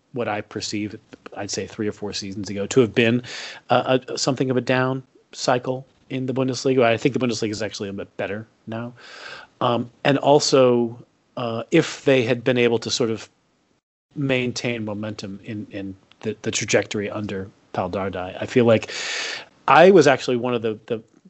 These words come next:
many fans, to be honest, who was fine with them getting rid of Pal Dardai when they did, because it did feel like things were going a bit stale. Um, obviously, that was, uh, uh,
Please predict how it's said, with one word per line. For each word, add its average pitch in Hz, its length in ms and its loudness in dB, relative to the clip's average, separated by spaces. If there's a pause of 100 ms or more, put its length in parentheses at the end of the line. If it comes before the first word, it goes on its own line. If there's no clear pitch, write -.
many 123 340 -4
fans, 104 400 -10
to - 80 -18
be 101 120 -12
honest, 110 360 -10
who 113 440 -4 (180)
was 107 300 -4
fine 143 680 0
with 165 240 0
them 151 360 2
getting 151 400 2
rid 147 120 6
of 143 80 0
Pal 139 200 0
Dardai 135 320 0
when 131 160 2
they 127 100 0
did, 131 260 0
because 117 280 -2
it - 180 -12
did 123 220 2 (180)
feel 120 200 4
like 113 240 2
things 110 240 -4
were 107 60 -6
going 107 300 -6
a 104 40 -4
bit - 180 -4
stale. 110 440 -4 (520)
Um, 98 300 -6 (280)
obviously, 120 960 2
that 110 240 0
was, 104 420 -8 (120)
uh, 101 320 -10 (100)
uh, 101 280 -8